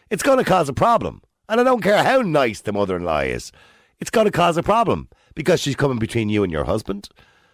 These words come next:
She's coming between you and your kids. She's in the house all the time. You can't have an argument if you want to have an argument.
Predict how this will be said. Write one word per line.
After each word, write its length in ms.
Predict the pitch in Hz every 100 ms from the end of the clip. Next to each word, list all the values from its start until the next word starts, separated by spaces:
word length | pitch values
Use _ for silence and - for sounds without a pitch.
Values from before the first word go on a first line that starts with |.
| _
She's 180 | - 92
coming 180 | 110
between 260 | 92 95 85
you 120 | 90
and 80 | 80
your 120 | 71
kids. 580 | - 139 175 190 - - _ _
She's 220 | - 101 107
in 120 | 101
the 100 | 80
house 560 | 107 180 - - - _ _ _ _ _ -
all 200 | 110 92
the 80 |
time. 440 | 87 113 127 196 101
You 80 | -
can't 280 | 107 104
have 160 | 87 85
an 80 | 87
argument 440 | 101 123 135 135
if 80 | 95
you 80 | 87
want 120 | 95
to 80 | 87
have 120 | 90
an 80 | 87
argument. 560 | 92 120 147 196 196